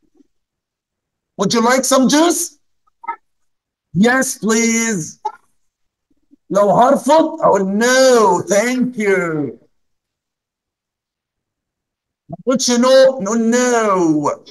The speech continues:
Yes. يلا نقولها بقى. Would you like some juice? Yes, please. Would you like some juice?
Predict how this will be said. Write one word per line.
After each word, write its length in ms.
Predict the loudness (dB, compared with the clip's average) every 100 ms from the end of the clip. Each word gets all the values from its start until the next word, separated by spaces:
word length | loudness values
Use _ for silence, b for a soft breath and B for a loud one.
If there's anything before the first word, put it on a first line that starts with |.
| -20 _ _ _ _ _ _ _ _ _ _ -2
Yes. 240 | 0 -2 -8 -6 0
يلا 180 | 2
نقولها 260 | 4 4 2
بقى. 220 | 2 0
Would 200 | -2 0
you 60 | 2
like 220 | 0 0
some 260 | 2 2 4
juice? 500 | 4 2 0 -8 _ _ _ _ -12 -12 -12 _ _ _ _ _ _ _ _ _ _ _ _ _
Yes, 340 | 0 2 -2 -6
please. 640 | -4 -2 -2 -2 -6 -14 _ _ _ _ _ _ _ _ _ _ _
Would 180 | -6 -2
you 80 | 0
like 260 | 0 0
some 240 | 0 2 2
juice? 560 | 2 2 2 -2 -10